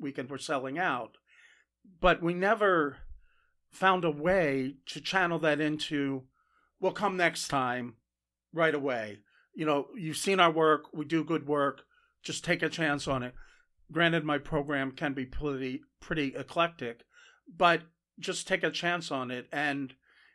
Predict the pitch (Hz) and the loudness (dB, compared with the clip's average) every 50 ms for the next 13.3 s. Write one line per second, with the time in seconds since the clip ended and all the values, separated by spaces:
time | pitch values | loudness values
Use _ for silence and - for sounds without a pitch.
0 | _ _ _ - 196 185 190 160 185 175 165 165 156 143 151 180 160 156 147 139 | _ _ _ -6 -4 -4 0 0 2 2 2 2 0 0 -2 -4 -2 -2 -2 -2
1 | 135 143 147 147 147 143 131 151 135 - - - 147 139 160 175 175 170 170 156 | -2 -2 -2 -2 -2 -4 -4 -4 -6 -4 -2 -2 -2 0 2 2 2 2 0 -4
2 | 147 135 - 143 135 131 131 127 - - 156 139 135 135 123 123 127 160 170 196 | -4 -2 -2 -2 -2 -2 -4 -6 -2 -2 -2 0 0 -2 -2 -2 -4 -2 2 4
3 | 202 180 151 139 135 131 131 _ _ _ _ _ _ _ _ _ _ _ 165 151 | 4 4 4 2 -2 -4 -8 _ _ _ _ _ _ _ _ _ _ _ -4 0
4 | 151 147 135 143 - 156 151 175 170 165 151 135 139 139 156 208 226 175 151 139 | 0 2 0 0 -2 -4 -4 -2 -2 -2 -2 -4 -4 -4 -2 -2 -2 -2 -4 -8
5 | - - 156 143 139 143 - _ _ _ _ _ _ _ _ _ _ - 147 165 | -4 -2 0 0 0 -2 -10 _ _ _ _ _ _ _ _ _ _ -4 -4 4
6 | 160 165 170 160 156 156 147 143 - - 165 165 165 151 135 139 143 135 135 135 | 6 6 6 6 4 0 0 0 -2 -4 -4 -4 -4 -6 -6 -4 -6 -6 -4 -4
7 | 143 143 143 156 - - _ - 175 175 151 123 123 - - - - - _ _ | -4 -4 -4 -6 -10 -12 _ -2 0 0 0 0 -2 -6 -10 -14 -14 -14 _ _
8 | _ _ _ _ _ _ - 151 151 156 - 175 170 151 156 156 139 - _ - | _ _ _ _ _ _ -8 -6 -6 -4 0 0 2 2 0 -4 -6 -8 _ -8
9 | - 151 139 135 139 156 156 131 113 120 117 - _ _ _ _ _ _ _ _ | -8 -6 -4 0 2 2 2 2 0 -2 -8 -14 _ _ _ _ _ _ _ _
10 | _ _ - 165 165 165 165 170 185 165 190 170 - - - 208 185 175 180 - | _ _ -6 -6 -4 -6 -8 -10 -6 -4 -4 -4 -4 -2 2 0 0 2 0 -4
11 | 151 151 151 156 156 156 151 151 135 - - - 170 165 160 151 139 127 123 123 | -2 2 4 4 6 6 4 2 0 -8 -4 -2 0 0 2 0 0 -2 -6 -8
12 | 123 - _ _ _ _ _ _ _ _ _ _ _ _ - - - 170 165 160 | -10 -12 _ _ _ _ _ _ _ _ _ _ _ _ -10 0 2 4 4 4
13 | 147 139 139 139 135 | 2 0 -4 -4 -6